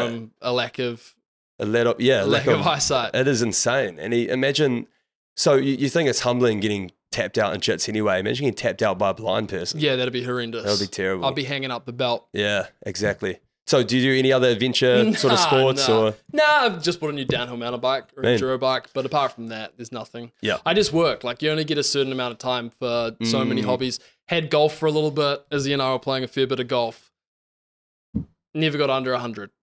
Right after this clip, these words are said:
Speaker 1: So
Speaker 2: I'm fucking rubbish at it, eh?
Speaker 1: Yeah,
Speaker 2: I went out with my
Speaker 1: it's
Speaker 2: girlfriend
Speaker 1: hard,
Speaker 2: to the
Speaker 1: bro.
Speaker 2: driving range and she can, like, drive further than I can.
Speaker 1: No, that's painful.
Speaker 2: Yeah.
Speaker 1: Don't tell people that one.
Speaker 2: Oh, dude, I just did.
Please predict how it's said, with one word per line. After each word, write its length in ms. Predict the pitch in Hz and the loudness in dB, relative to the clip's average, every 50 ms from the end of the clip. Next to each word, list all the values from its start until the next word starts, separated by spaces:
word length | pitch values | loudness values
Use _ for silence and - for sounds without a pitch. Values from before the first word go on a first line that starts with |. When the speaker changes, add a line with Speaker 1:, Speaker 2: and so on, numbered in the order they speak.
| _ _ _ - | _ _ _ -8
Speaker 1:
So 380 | - - 135 127 113 110 104 - - _ _ _ _ - | -4 -2 -2 -2 -2 -4 -6 -12 -16 _ _ _ _ -6
Speaker 2:
I'm 120 | 107 98 | -6 -6
fucking 320 | - - 82 - - 95 90 | -4 -6 -6 -6 -8 -8 -6
rubbish 320 | 78 82 85 92 - - | -6 -6 -6 -6 -6 -6
at 100 | 95 - | -4 -4
it, 100 | - 160 | -2 0
eh? 80 | 151 139 | 2 2
Speaker 1:
Yeah, 160 | 107 95 87 | 2 2 2
Speaker 2:
I 40 | 104 | 2
went 120 | 110 113 | 2 2
out 80 | 113 113 | 0 0
with 80 | 107 | 0
my 80 | 107 104 | 0 0
Speaker 1:
it's 120 | 95 107 104 | 0 0 0
Speaker 2:
girlfriend 280 | 104 - - 120 131 | 0 0 0 2 2
Speaker 1:
hard, 220 | 131 127 131 127 - | 2 2 2 2 0
Speaker 2:
to 60 | 120 | 0
the 60 | 127 127 | 2 2
Speaker 1:
bro. 80 | 127 | 2
Speaker 2:
driving 320 | 127 127 101 104 98 101 98 | 4 4 2 2 0 0 -2
range 380 | 98 95 98 98 95 95 - - | 0 0 0 0 -2 -2 -4 -4
and 80 | 98 | -2
she 180 | - - 113 107 | -2 -2 0 -2
can, 300 | - 107 101 101 101 87 - | -2 -2 -4 -4 -6 -6 -2
like, 340 | 95 101 92 - - - - | -2 -2 -2 -2 -6 -6 -2
drive 320 | - 120 107 110 110 101 | 2 2 4 4 2 0
further 340 | - - 117 110 113 110 104 | 0 0 2 2 4 4 4
than 100 | 104 104 | 4 4
I 120 | 104 104 98 | 2 2 0
can. 240 | - 110 107 104 104 | 0 0 2 2 2
Speaker 1:
No, 80 | 131 | 0
that's 200 | 127 123 131 127 - | 0 -2 -2 -4 -6
painful. 380 | 123 117 117 110 - 117 113 - | -6 -8 -10 -8 -8 -8 -4 -2
Speaker 2:
Yeah. 60 | - | 0
Speaker 1:
Don't 180 | - - - - | 2 2 2 2
tell 140 | 101 - 117 | 2 0 0
people 280 | - 117 117 - 120 | -2 -6 -8 -8 -4
that 140 | 120 117 110 110 | -4 -2 -2 -2
one. 160 | 120 123 117 - | -4 -4 -2 0
Speaker 2:
Oh, 320 | 92 120 120 113 110 104 | 2 4 4 4 2 2
dude, 300 | - - 101 98 98 95 95 | 0 0 -2 0 0 0 0
I 120 | 82 92 | -2 -2
just 220 | - 98 - - - | -2 -4 -6 -6 -6
did. 180 | 90 85 - | -8 -8 -10